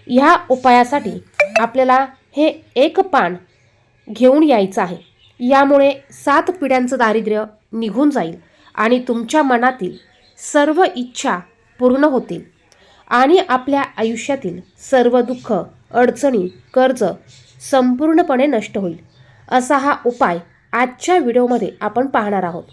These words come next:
तुम्ही जर का चॅनलवर नवीन असाल तर असेच माहितीची व्हिडिओ बघण्यासाठी चॅनलला सबस्क्राईब करा आणि बाजूच्या बेल आयकॉनला देखील प्रेस करा, म्हणजे जेव्हाही मी माझी व्हिडिओ टाकेल त्याचे नोटिफिकेशन सर्वात अगोदर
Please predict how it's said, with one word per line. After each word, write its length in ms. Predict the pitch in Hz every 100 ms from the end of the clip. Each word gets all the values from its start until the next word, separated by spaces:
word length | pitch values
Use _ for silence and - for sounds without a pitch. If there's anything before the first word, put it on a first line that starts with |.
| _ _ _ _ _ -
तुम्ही 200 | 302 311
जर 180 | 320 359
का 100 | 370
चॅनलवर 520 | 370 294 262 269 277
नवीन 320 | 262 220 226 226
असाल 300 | 233 233 185 160 -
तर 60 | -
असेच 280 | 208 294 311
माहितीची 420 | 302 285 285 285
व्हिडिओ 200 | 247 202
बघण्यासाठी 520 | 190 196 214 185 170 160 - _ _ -
चॅनलला 420 | 269 240 254 285
सबस्क्राईब 380 | 311 240 208 175
करा 180 | 175 156 - _ _ - -
आणि 260 | - 247 330
बाजूच्या 480 | 277 220 247 247 247
बेल 160 | 254 247
आयकॉनला 400 | 208 202 214 220
देखील 240 | 208 214
प्रेस 260 | 320 208 180
करा, 160 | - 156 - _ _
म्हणजे 400 | 214 214 240 175 180 _ _ _
जेव्हाही 560 | 220 254 262 262 302 349
मी 120 | 330
माझी 300 | 294 240 240
व्हिडिओ 260 | 240 190 208
टाकेल 380 | 220 233 175 175 _ -
त्याचे 280 | 240 233 269
नोटिफिकेशन 760 | 214 196 247 247 247 247 180 180 _ _ -
सर्वात 440 | 277 247 240 285 277
अगोदर 420 | 214 202 208 214